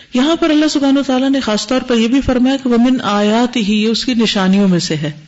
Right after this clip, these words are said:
جو چیز اللہ کی نشانیوں میں سے ہے، ویسے تو ہر چیز اللہ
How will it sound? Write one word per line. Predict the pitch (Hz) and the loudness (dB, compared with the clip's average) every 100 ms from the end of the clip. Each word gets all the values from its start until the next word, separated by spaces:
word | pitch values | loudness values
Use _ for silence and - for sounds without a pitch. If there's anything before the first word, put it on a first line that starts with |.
| - _ _ _ _ _ _ - | -20 _ _ _ _ _ _ -6
جو | 262 311 | 0 0
چیز | 339 349 | 2 0
اللہ | 302 285 302 | 2 2 0
کی | 294 | 0
نشانیوں | 233 220 214 214 294 320 | 0 0 0 2 2 2
میں | 285 | 0
سے | - 185 | 0 -2
ہے، | 185 | -2
ویسے | 214 190 180 | -2 -2 -2
تو | 240 240 | -2 -2
ہر | 294 | -2
چیز | 294 339 339 | 0 0 0
اللہ | 285 | 0